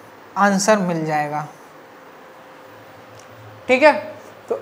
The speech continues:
इस तरीके से आप z effective निकाल सकते हो। एक और example ले लेते हैं, है ना।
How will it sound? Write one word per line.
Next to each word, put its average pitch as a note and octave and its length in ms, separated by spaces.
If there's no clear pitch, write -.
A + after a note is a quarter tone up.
इस B3+ 220
तरीके A3+ 340
से A#3 180
आप G3+ 380
z F3 240
effective F#3 440
निकाल F#3 320
सकते F#3 320
हो। F#3 120
एक A#3+ 200
और B3+ 100
example A3+ 480
ले A3 140
लेते G#3+ 280
हैं, G#3 140
है A#3 60
ना। D4+ 160